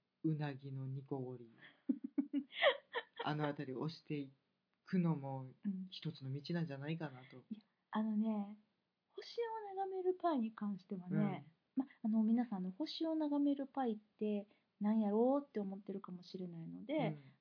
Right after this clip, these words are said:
Speaker 2: あの、ちょっとね、ちょちょいと、あの、お手持ちのパソコンやスマホで検索していただけた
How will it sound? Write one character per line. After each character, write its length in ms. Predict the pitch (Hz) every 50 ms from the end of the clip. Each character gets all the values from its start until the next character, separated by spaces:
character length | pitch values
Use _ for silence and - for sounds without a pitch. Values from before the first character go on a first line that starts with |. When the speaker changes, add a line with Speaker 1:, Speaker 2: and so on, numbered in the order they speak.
| -
Speaker 2:
あ 80 | 349 339
の、 100 | 320 302
ち 120 | - 392
ょ 20 | 381
っ 40 | -
と 100 | - 208
ね、 220 | 208 214 220 226 -
ち 80 | -
ょ 20 | 294
ち 80 | - 359
ょ 80 | 370 370
い 80 | 349
と、 360 | - - 247 240 220 202 180 175
あ 60 | 175
の、 100 | 175 170 -
お 80 | 190
手 120 | 190 208 190
持 180 | 190 190 196 196
ち 160 | - - 214
の 280 | 220 233 254 247 208 214
パ 120 | 170 190 -
ソ 120 | - 190
コ 180 | - - 202 202
ン 80 | 196
や 80 | 185 180
ス 180 | - - -
マ 100 | 180 175
ホ 120 | 175 190 190
で 100 | 196 190
検 240 | - 294 311 311 -
索 200 | 294 285 - 277
し 60 | -
て 80 | - 254
い 20 |
た 100 | - 247
だ 120 | 240 233 233
け 120 | - -
た 60 | -